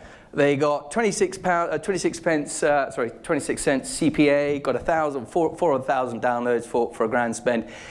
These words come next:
In the same period, this is what the other company did. Got fifty-two downloads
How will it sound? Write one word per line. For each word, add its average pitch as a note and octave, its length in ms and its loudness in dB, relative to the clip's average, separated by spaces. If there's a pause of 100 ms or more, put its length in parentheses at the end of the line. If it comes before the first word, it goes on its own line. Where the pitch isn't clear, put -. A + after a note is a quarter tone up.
(220)
In D#3+ 120 6
the D#3+ 60 0
same A#3+ 500 2
period, G#3+ 680 2 (1600)
this C3+ 120 2
is - 40 2
what C#3+ 100 4
the B2+ 80 4
other B2+ 120 2
company A#2 340 -4
did. G#2 260 -2 (400)
Got - 160 -2
fifty-two C#3+ 460 2
downloads A2+ 720 0